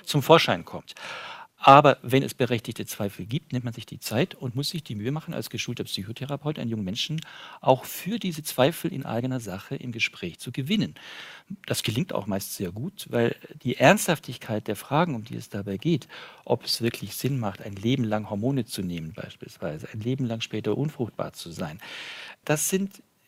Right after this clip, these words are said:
Fragen, wo junge Menschen es überhaupt nicht verdient haben, dass ihnen generell unterstellt wird,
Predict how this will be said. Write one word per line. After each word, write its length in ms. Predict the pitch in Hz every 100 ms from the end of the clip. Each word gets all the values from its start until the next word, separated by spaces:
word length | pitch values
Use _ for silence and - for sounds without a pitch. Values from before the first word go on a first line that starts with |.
| -
Fragen, 680 | 143 - 107 127 180 180 - - _
wo 340 | 147 120 123 - - - - -
junge 200 | 156 151
Menschen 300 | 135 143 -
es 100 | 127
überhaupt 560 | - 143 131 135 220 -
nicht 140 | 190
verdient 420 | - 143 156 185
haben, 260 | 143 143 143
dass 200 | 131 -
ihnen 280 | 135 123 123 - - - _ -
generell 400 | 127 117 120 147
unterstellt 640 | 135 131 - 120 135 - 127
wird, 340 | 131 131